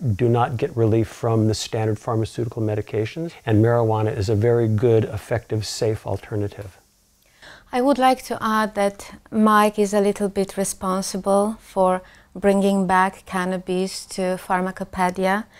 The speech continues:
Speaker 2: He, uh, he was reading Science Journal in the middle of seventies, and he read something about, uh, seizures in rats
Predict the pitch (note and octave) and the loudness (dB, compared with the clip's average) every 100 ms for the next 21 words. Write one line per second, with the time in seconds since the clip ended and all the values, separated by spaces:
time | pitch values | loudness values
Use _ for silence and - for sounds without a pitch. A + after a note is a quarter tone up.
0 | - - - - G#3 F#3+ F#3 F#3 - - | -20 -20 -20 -4 2 4 4 0 -2 -2
1 | F#3 F3+ F3+ F3+ - _ - G3+ G3+ G3+ | -2 -2 -2 -6 -10 _ -4 0 4 4
2 | G3 G3 G3 G3 - F#3 F#3 G3 F#3+ F#3 | 4 2 0 -2 -2 -2 0 -2 -4 -2
3 | F3+ F#3 G3+ A#3+ _ - - - - F#3 | -2 -2 -4 -6 _ -20 -20 -20 -6 -2
4 | F3+ F3 F3 F3 F3 F#3 F#3+ F#3+ F#3 - | 0 0 -2 -4 -2 -2 0 0 0 -4
5 | - E3+ F3+ F3+ - F#3 G#3 F#3+ F#3+ - | -6 -4 -4 -6 -6 -8 -6 -8 -8 -4
6 | G3 G3 G3 G3 - - G#3+ G3+ G3 F#3+ | 0 2 2 0 -4 -4 -2 0 0 -2
7 | F#3+ F#3 F#3 F3+ - - F#3+ F3 - G#3+ | 0 2 2 -2 -6 -10 -8 -6 0 2
8 | G#3+ A#3+ C#4+ - F3+ F3 E3+ G#3 - - | 2 0 -2 -2 -4 0 2 0 -4 -14